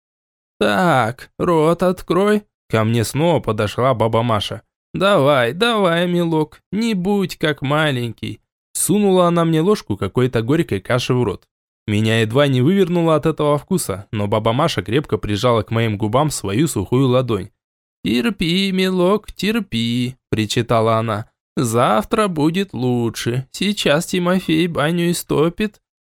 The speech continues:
Попарим тебя, сразу лучше станет. А сейчас спи».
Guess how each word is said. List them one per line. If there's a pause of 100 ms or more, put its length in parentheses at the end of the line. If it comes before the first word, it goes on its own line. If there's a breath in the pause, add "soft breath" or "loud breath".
Попарим
тебя,
сразу
лучше
станет. (320)
А
сейчас
спи».